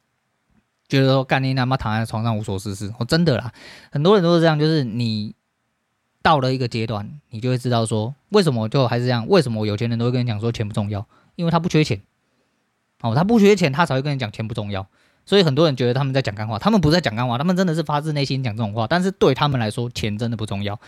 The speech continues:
因为钱就够了嘛。但是对于一般人来说，钱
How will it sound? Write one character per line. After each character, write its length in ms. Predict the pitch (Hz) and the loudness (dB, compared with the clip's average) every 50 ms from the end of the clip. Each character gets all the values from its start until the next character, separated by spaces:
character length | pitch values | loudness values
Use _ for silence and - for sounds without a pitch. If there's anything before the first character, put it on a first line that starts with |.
| - - - - - - | -20 -20 -20 -14 -4 2
因 80 | 196 | 2
为 80 | 208 202 | 2 2
钱 260 | - - - 117 113 | 2 2 -2 0 2
就 120 | 131 135 | 0 0
够 280 | 123 - - 139 101 98 | 0 2 2 0 0 0
了 80 | 92 87 | -6 -10
嘛。 120 | 95 101 - - _ _ _ _ _ _ - | -12 -16 -20 -20 _ _ _ _ _ _ -4
但 140 | - 170 170 | -2 -2 0
是 240 | 175 165 131 - _ _ _ | 0 -2 -4 -4 _ _ _
对 180 | - - 160 135 | 0 0 2 2
于 80 | 131 | 2
一 40 | 147 | 2
般 140 | 139 139 135 | 2 2 2
人 100 | 131 120 | 0 0
来 120 | 113 107 | 0 -2
说， 240 | 107 - 113 113 127 - _ _ _ _ _ - | -2 -2 -4 -6 -6 -10 _ _ _ _ _ -10
钱 320 | - - 117 113 117 127 | -6 -6 -4 -4 -6 -8